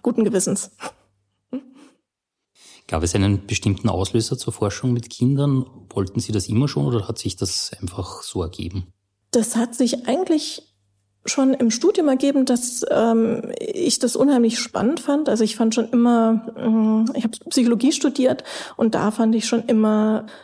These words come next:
Speaker 1: Sozialpsychologie wahnsinnig spannend, also wie Menschen miteinander umgehen und einander verstehen. Solche Dinge. Gleichzeitig fand ich Gehirn, ähm, ähm, Gehirnentwicklung unheimlich spannend und generell die, die kognitiven Neurowissenschaften.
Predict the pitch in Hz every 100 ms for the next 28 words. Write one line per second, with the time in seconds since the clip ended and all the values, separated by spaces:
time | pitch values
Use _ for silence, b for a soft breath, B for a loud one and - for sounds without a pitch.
0 | - 220 - 214 330 - 294 254 254 254
1 | 254 262 262 240 240 240 233 - - 202
2 | 214 220 190 196 208 220 202 220 - 226
3 | 214 220 220 226 277 269 - 247 247 233
4 | 226 208 - 185 214 214 233 - - 254
5 | 262 277 277 269 - _ _ _ _ -
6 | - 240 220 202 226 220 214 226 B B
7 | B - 220 220 226 226 - 202 202 214
8 | 190 - - - - 233 302 302 311 -
9 | 254 254 247 240 233 226 226 - 226 226
10 | 226 220 220 220 - 233 285 _ 285 -
11 | 240 277 262 269 262 240 233 233 233 226
12 | - 202 208 214 208 214 214 226 214 208
13 | 202 196 196 - - 208 214 208 202 226
14 | 254 240 240 226 - 220 - 214